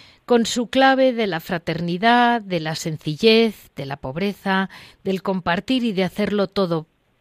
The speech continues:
todo, todo por todos, ¿no? Eh, realmente muchísimas gracias por entregar su vida de ese modo y, y además, por otra parte, pues, eh, ser perseverantes, porque hoy en día parece que la perseverancia es una de las grandes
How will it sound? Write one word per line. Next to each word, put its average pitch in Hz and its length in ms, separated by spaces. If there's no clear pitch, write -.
todo, 190 300
todo 175 340
por 147 160
todos, 147 400
¿no? 202 240
Eh, 202 280
realmente 220 680
muchísimas 208 600
gracias 208 300
por 190 180
entregar 190 380
su - 140
vida 196 260
de 202 100
ese 196 180
modo 196 460
y, 196 680
y 202 140
además, 185 600
por 175 140
otra 185 180
parte, 208 460
pues, - 440
eh, 165 280
ser 190 220
perseverantes, 196 720
porque 165 300
hoy 185 120
en 175 100
día 214 160
parece 180 300
que - 80
la 185 140
perseverancia 196 880
es 202 160
una 208 180
de 190 80
las 185 160
grandes 190 640